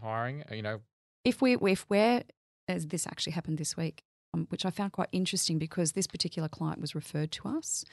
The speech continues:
Speaker 2: and they contacted me, um, I think very early in the new year and just via email, and I had a chat with the owner and they had purchased the property through another agent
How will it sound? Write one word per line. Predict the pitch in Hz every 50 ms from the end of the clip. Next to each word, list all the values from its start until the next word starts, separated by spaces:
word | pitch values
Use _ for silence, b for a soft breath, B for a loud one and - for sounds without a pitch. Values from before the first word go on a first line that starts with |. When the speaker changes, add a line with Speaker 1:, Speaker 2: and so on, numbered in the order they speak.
| B B B B B B B B B
Speaker 2:
and | - 170 170 165 165 165
they | 160 180 175
contacted | 170 - - 185 170 - 180 160 - - 170 160
me, | 170 160 156 151 147 147 147 - - _ _ -
um, | - - 160 156 151 -
I | -
think | - - 202 180 - - _ -
very | 180 175 170 160 156
early | 156 151 151 147
in | 147 147 147
the | 147
new | 143 147 147 147
year | 143 139 151 160 151 156 147 147
and | 143 143 143 - B B B B B B B B B _
just | - 262 - -
via | - 196 170 151 -
email, | - 156 156 160 156 151 156 156 151
and | 147 147
I | - - 160
had | 156 156 165
a | 151
chat | - - 175 - -
with | - 160 -
the | - 160 156
owner | 156 156 156 156 151 151
and | 151 151 151 151 147 - B B B B B B B -
they | 180 175
had | 170 180 165 -
purchased | - 190 185 - - - - -
the | -
property | - - 170 165 - 170 156
through | - - 170 160
another | 156 156 151 156 156 156
agent | 151 170 180 160 - - - - 240 277 - -